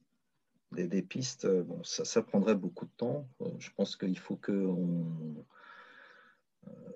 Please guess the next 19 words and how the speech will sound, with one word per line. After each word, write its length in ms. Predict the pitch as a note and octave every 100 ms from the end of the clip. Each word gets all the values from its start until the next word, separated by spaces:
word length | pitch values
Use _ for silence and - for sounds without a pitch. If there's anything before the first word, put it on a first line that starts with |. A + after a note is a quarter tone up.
| - -
il 300 | - B1+ B1+
y 60 | A2+
a 40 |
un 60 | A2+
travail 380 | - G2+ A#2 A2+
de, 800 | G2+ G2 F#2 F#2 F2+ F2 E2+ E2
comment 180 | - F#2
dire, 180 | G2+ F#2
de, 800 | F2+ F2 E2+ E2 E2+ E2+ E2+ E2+
d'analyse 760 | G2+ G#2+ G#2 A2+ B2+ G2 E2+ -
des 220 | F#2+ F2+
relations 480 | F2+ F2 E2+ - G2+
internationales 880 | - F#2 F2 - F#2 G2 C3+ C3+ C3
qui, 300 | - - F#2
pour 200 | - -
moi, 160 | F#2+ G2
est 140 | -
encore, 380 | F2 - G2 F#2
euh, 640 | E2 D#2+ D#2 D#2+ D#2+ D#2